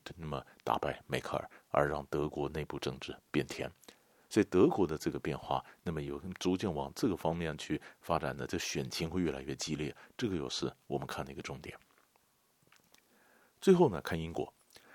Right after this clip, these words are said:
英国在三月二十号的时候呢，那么英国政府表示啊，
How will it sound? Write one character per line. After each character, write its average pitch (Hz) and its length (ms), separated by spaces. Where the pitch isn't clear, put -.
英 190 180
国 113 160
在 101 140
三 160 320
月 147 160
二 135 140
十 90 160
号 85 160
的 69 100
时 73 140
候 80 100
呢， 73 160
那 95 100
么 76 240
英 87 160
国 78 260
政 80 160
府 76 80
表 65 160
示 73 180
啊， 69 120